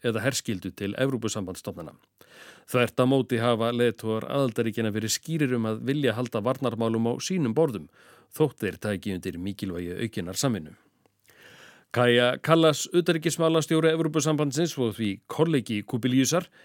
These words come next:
hefur varað við hugmyndum um sérstakan Evrópuher samhliða þjóðarherjum og nato, en tekið undir þörfina á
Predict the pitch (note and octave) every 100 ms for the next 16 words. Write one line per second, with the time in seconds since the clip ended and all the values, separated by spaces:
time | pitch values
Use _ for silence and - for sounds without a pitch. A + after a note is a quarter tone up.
0 | - _ B2+ B2+ C3 C3+ D#3 A3 F#3 C3+
1 | B2+ B2+ D3+ D#3+ A2 G2 F#2 F#2 C3+ -
2 | A2 G2+ - D#3 D3 A#2 G#2+ A2 - -
3 | D#3+ B2 A#2 G#2 G#2+ F3 E3+ B2+ A2 G2
4 | G2+ A2+ D#3 D#3 - E2 - - - _
5 | _ F2+ F#2 F2 - B2 B2 A2 F#2 B2
6 | B2+ A#2+ A2+ A2